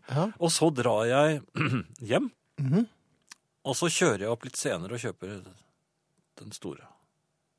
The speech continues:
Speaker 2: til ni og nitti.
Speaker 1: S-, på samme bensinstasjon?
Speaker 2: På en annen.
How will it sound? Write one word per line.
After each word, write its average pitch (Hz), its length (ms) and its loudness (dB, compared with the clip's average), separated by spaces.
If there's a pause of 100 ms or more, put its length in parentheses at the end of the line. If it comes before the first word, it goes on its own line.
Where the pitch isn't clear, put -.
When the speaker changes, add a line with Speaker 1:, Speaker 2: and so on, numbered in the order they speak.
(240)
Speaker 2:
til - 120 -14
ni 87 80 -8
og 82 60 -10
nitti. - 200 -16 (220)
Speaker 1:
S-, - 200 2 (380)
på 156 140 2
samme 143 320 2
bensinstasjon? 143 560 -2 (1040)
Speaker 2:
På 107 60 -14
en 101 80 -12
annen. - 200 -14